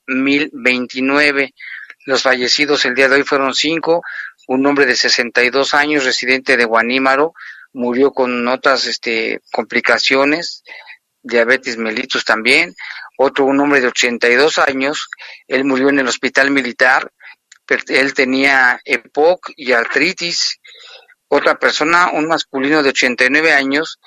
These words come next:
él era de Paso el Grande y falleció en el Instituto Mexicano del Seguro Social en Querétaro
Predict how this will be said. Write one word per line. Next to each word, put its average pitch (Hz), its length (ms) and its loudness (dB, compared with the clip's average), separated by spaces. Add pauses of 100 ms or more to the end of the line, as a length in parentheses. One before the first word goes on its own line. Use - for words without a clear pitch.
(200)
él 135 200 0
era 143 180 4
de 131 120 2
Paso 120 300 -2
el 143 80 2
Grande 139 440 2
y 135 60 0
falleció 131 680 0
en 127 160 -2
el 123 100 -4
Instituto 135 540 -2
Mexicano 135 480 0
del 131 100 0
Seguro 127 300 -2
Social 127 360 0
en 131 140 0
Querétaro 139 540 2